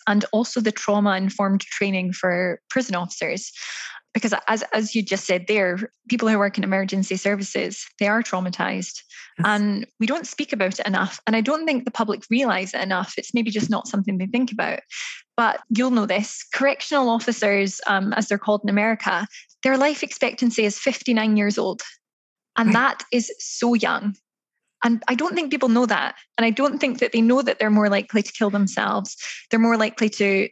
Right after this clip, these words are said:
Speaker 1: their relationship falls apart and, you know, they're more likely to have heart attacks and things. And that's terrifying. And I know you'll know a lot more about it than me. So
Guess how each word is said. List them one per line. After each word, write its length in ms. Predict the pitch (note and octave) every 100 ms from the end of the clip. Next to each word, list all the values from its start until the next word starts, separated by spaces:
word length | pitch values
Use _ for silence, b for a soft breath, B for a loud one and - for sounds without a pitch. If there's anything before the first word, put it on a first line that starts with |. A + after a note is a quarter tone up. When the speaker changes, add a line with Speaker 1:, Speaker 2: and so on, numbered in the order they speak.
| -
Speaker 1:
their 120 | G#3
relationship 600 | G3+ G#3 A#3 B3 G#3+ -
falls 260 | - F#3+ F#3
apart 420 | F#3+ G3 G3 -
and, 360 | G#3 G3+ G3 G3
you 80 | A3
know, 120 | G#3
they're 100 | G#3
more 140 | G#3 A3+
likely 260 | A3+ A3+
to 80 | A3
have 160 | G#3+ G#3+
heart 300 | A3 A3 G#3+
attacks 400 | G3+ F3+ - -
and 120 | G3
things. 320 | G3+ G3 F#3+
And 120 | G#3 B B B _ _ -
that's 300 | A3+ - -
terrifying. 800 | - C4+ D4 A#3 F3 F3+ F#3+ A#3+ - _ _ -
And 260 | G#3+ G#3+ G#3+
I 80 | -
know 160 | A3 C4
you'll 200 | B3 A#3
know 180 | A3+ G#3+
a 40 |
lot 160 | G#3 A3
more 140 | G#3+
about 240 | G3+ G3+
it 100 | -
than 140 | - G#3
me. 260 | C4 G3+
So 220 | G3+ -